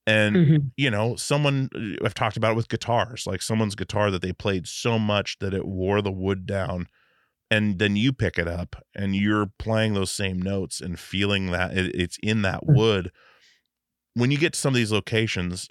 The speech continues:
Speaker 1: and you walk through them or stand in front of them and just kinda take a deep breath, you can feel the magnitude, in, in my opinion, you can feel the magnitude of, of what happened there. And even if you
Speaker 2: Definitely.
Speaker 1: didn't know something happened there,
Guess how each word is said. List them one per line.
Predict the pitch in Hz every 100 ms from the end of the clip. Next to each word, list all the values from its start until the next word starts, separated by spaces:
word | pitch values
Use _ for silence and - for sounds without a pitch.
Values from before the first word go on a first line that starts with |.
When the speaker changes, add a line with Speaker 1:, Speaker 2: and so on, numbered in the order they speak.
| -
Speaker 1:
and | 98
you | 104
walk | 104 101
through | - 113 107
them | 92
or | 90
stand | - 107 101
in | 98
front | 87 98 95
of |
them | 92
and | 87
just | 87 -
kinda | - 92
take | - 92
a | 85
deep | 82 78
breath, | - 90 87 - _ _ _ _ _ _ -
you | 104
can | 90 92 80
feel | - 113 104 85 85 82 _ _ _ _ _ _
the | 95 92
magnitude, | 92 95 107 110 87 - 90 85 - - _ _ _ _ - - - -
in, | - 78 104 104 -
in | 101
my | 98 107
opinion, | 101 - 87 85
you | 87 92
can | 87
feel | 117 104
the |
magnitude | 95 95 101 90 - 90 82 85 -
of, | - 92 90 92
of | - 90
what | 95 -
happened | 107 110 - -
there. | 80 90 - _ _ _ -
And | 95 104
even | - 196 190
if |
you | 180
Speaker 2:
Definitely. | 160 156 170
Speaker 1:
didn't | 139
know | 156 202
something | - 104 92 -
happened | 95 95 98
there, | 95 95